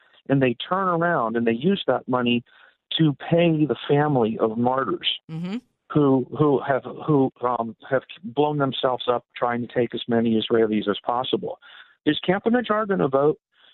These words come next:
Speaker 1: for that type of use of American taxpayer money? He's going into the House. He wants to go into the House of Representatives. He's gonna have to answer that question.
Speaker 2: Well, not only that,
Speaker 1: And
Speaker 2: but he, he needs to answer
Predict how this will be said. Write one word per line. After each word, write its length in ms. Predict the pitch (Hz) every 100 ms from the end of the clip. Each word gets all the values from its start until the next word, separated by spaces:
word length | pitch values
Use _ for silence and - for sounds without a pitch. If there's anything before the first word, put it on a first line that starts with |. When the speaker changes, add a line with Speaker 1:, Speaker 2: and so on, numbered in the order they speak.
| _ -
Speaker 1:
for 80 | 139
that 160 | 143 -
type 200 | - 147 -
of 220 | 123 117 - - 127 -
use 400 | 113 135 - - -
of 220 | 117 107
American 360 | 120 120 131 131
taxpayer 500 | 117 123 - - 123
money? 300 | 113 127 175 _
He's 200 | 185 285
going 220 | 202 185
into 120 | 180 170
the 100 | 156
House. 180 | 160 135
He 140 | 180
wants 260 | 185 208 -
to 60 |
go 180 | 151 135
into 120 | 139
the 40 | 135
House 140 | 143 -
of 60 | 143
Representatives. 600 | 143 147 170 226 - - - _ _
He's 220 | 214 233 -
gonna 180 | 160
have 140 | 151 151
to 80 | 190
answer 280 | 262 -
that 200 | - -
question. 360 | - - - - _ _
Speaker 2:
Well, 140 | 226 240
not 180 | 254
only 160 | 240 226
that, 200 | 208 262
Speaker 1:
And 80 | 262
Speaker 2:
but 100 | 202
he, 140 | 247 226
he 240 | 233 262
needs 240 | 269 233 -
to 80 |
answer 440 | 190 220 220 208